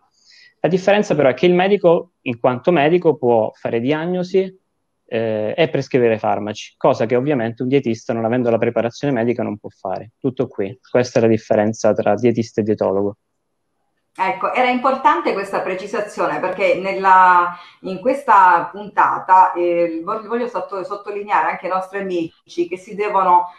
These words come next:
Speaker 2: eh, sempre, devono sempre, eh, andare verso il meglio, quindi si devono rivolgere a chi si occupa di alimentazione, quindi al dietista, al nutrizionista, al dietologo, chi fa effettivamente questo mestiere,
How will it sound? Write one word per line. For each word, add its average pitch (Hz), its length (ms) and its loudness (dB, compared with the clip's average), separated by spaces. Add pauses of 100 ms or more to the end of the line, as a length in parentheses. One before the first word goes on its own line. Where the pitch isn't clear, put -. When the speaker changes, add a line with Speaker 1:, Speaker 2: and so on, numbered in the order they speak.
(140)
Speaker 2:
eh, 180 260 2
sempre, 240 680 2
devono 226 260 2
sempre, 262 500 2
eh, 185 380 2
andare 208 500 2
verso 185 380 -4
il 180 160 -4
meglio, 170 680 0
quindi 180 440 -2
si 196 120 -14
devono 180 440 0
rivolgere 170 760 2
a 160 140 2
chi 233 100 -12
si - 140 -8
occupa 202 460 2
di 175 120 2
alimentazione, 180 880 0
quindi 175 200 -2
al 165 100 0
dietista, 190 560 -6
al 175 120 -2
nutrizionista, 170 680 -8
al 165 80 0
dietologo, 185 720 4
chi 226 320 -2
fa 202 240 4
effettivamente 175 520 -4
questo 175 260 -4
mestiere, 156 680 -4